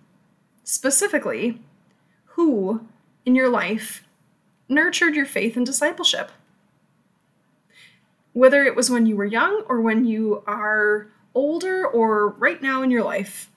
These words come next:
or anywhere in between. Who encouraged you in your faith and in your discipleship? Who supported you?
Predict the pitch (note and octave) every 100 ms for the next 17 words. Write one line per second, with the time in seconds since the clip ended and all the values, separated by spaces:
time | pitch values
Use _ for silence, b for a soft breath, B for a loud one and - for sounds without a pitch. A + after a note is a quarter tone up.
0 | _ _ A#3+ C4+ D4+ C#4+ B3+ - A3 G3+
1 | - _ _ _ _ _ _ _ _ _
2 | _ _ E4 F4 F#4 F#4 G4 F#4+ b b
3 | _ B3 A#3 - B3+ C4 A#3+ - E3 C#2+
4 | - G#3+ - _ _ _ A#3+ A#3+ A3 -
5 | G#3 G3+ - - - A3+ A3+ G#3+ G#3 G#3+
6 | D#3+ - F3+ - - - _ _ _ _
7 | _ _ _ _ _ _ _ _ - D#4+
8 | - D4+ D#4 C4 G3 -